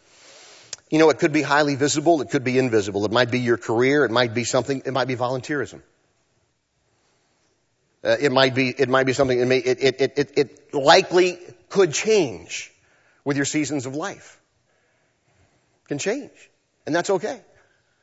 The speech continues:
Sometimes you look back on those things, "Boy, I really, really wanted that when I was twenty-something," and now you're fifty-something, you're thinking, "Boy, I, I'm glad that God has redirected the plans that I had for something else." Uh,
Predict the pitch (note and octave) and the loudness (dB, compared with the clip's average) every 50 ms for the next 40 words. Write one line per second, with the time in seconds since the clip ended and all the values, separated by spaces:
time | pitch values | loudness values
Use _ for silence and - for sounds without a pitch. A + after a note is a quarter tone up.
0 | _ _ _ _ _ - D#3 E3 D#3+ D3+ D3+ D#3 D3 A#2 A2+ C#3+ D#3+ F3+ E3 E3 | _ _ _ _ _ -2 0 0 0 2 2 2 0 4 4 4 4 4 4 2
1 | E3 D#3+ D3+ E3 D#3 C3+ D3 B2+ A#2+ B2 C#3+ F#3 G3+ G3 F3 D#3+ E3 F3 E3 D#3+ | 0 0 -2 -2 -2 0 0 0 0 2 2 2 2 2 2 2 2 2 2 0
2 | D3 C#3 D#3+ D#3+ D3 B2 B2 B2 A#2 A2+ A#2+ A#2 A2 G#2 - - - D3 C#3+ C#3 | 0 0 0 0 0 0 0 -2 0 0 -2 -2 -2 -4 -6 -6 -6 -4 -4 -2
3 | C3 - - B2+ A#2 - C3+ A#2+ A2+ G#2+ A#2 B2 C3 C3+ A#2+ A#2 A2 - F#3+ F#3 | -4 -4 -6 -8 -8 -6 -6 -6 -4 -4 -2 -2 -2 -2 -2 -4 -4 -4 -4 -6
4 | - C#3+ - - B3+ G3+ C#3 C#3 C#3 C3+ B2+ C3 C3+ C3 - _ - - - - | -6 -8 -10 -8 -8 -8 -6 -6 -6 -6 -6 -6 -8 -10 -12 _ -20 -20 -20 -20
5 | - - _ _ _ _ _ - D#3+ C#3+ A#2+ A2 G2+ A2 - - C3 D3 C#3+ C3+ | -20 -20 _ _ _ _ _ -2 0 2 4 4 2 0 -2 -4 -4 -4 0 2
6 | C3 B2+ B2 A#2+ G#2+ G#2+ F#2+ F2 G#2+ A#2 A2 A2 G#2 G#2 A2 G2+ F#2 - - - | 4 4 4 2 0 -4 -8 -4 -2 0 0 0 0 -2 -6 -8 -10 -12 -14 -18
7 | - _ _ _ _ _ _ - B2 A#2 B2+ A#2+ G#2+ A2 G2 G#2+ A2+ G#2+ - A#2+ | -20 _ _ _ _ _ _ -12 -10 -8 -8 -6 -6 -4 0 0 0 0 0 -6
8 | G#2 F#2 F2+ F#2+ _ - G2+ - - - A2 G#2+ G#2+ G#2 G#2 - G2 E2+ F2+ G2 | -12 -12 -14 -14 _ -14 -14 -12 -8 -6 -6 -4 -4 -6 -8 -8 -8 -6 -4 -6
9 | G2 F#2 F2 A1+ A1 - - _ _ _ _ _ _ _ _ _ _ _ _ _ | -6 -8 -10 -14 -16 -18 -20 _ _ _ _ _ _ _ _ _ _ _ _ _
10 | _ _ _ _ - F2 - - C2+ - - C2+ B1+ B1+ - - _ - - - | _ _ _ _ -16 -12 -12 -12 -12 -12 -14 -18 -20 -20 -20 -20 _ -20 -20 -20
11 | _ _ _ _ _ _ _ _ _ _ _ _ _ _ _ _ _ _ _ _ | _ _ _ _ _ _ _ _ _ _ _ _ _ _ _ _ _ _ _ _
12 | - - A#2+ | -14 -12 -10